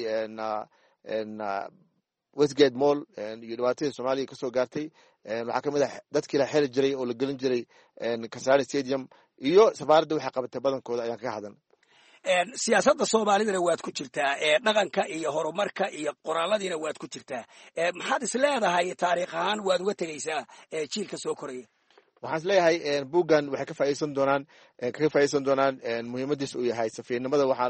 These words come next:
Speaker 1: looga baahan yahay qofka safiirka noqonayo. Waxaan, waxaan kaga hadlayay xagga kaalmada. Een, buuggan, een, Yaasiino wuxuu ku qoran yahay af Soomaali. Hadda waxaa loo bedelayaa af Ingiriis. Waxaa kaloo loo bedelayaa afka ama la yiraahdo Braille. Braille waxay leedahay,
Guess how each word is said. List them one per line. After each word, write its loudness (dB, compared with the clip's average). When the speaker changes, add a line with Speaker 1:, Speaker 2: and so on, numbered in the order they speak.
Speaker 1:
looga -2
baahan -2
yahay -2
qofka -6
safiirka -8
noqonayo. 0
Waxaan, 0
waxaan 2
kaga 6
hadlayay 2
xagga -4
kaalmada. 2
Een, 0
buuggan, 4
een, -4
Yaasiino 0
wuxuu -4
ku -8
qoran 4
yahay 2
af -12
Soomaali. 4
Hadda 6
waxaa 6
loo 2
bedelayaa 2
af -10
Ingiriis. 4
Waxaa 2
kaloo 2
loo 2
bedelayaa 2
afka -4
ama -4
la -2
yiraahdo 0
Braille. 4
Braille 2
waxay -2
leedahay, 0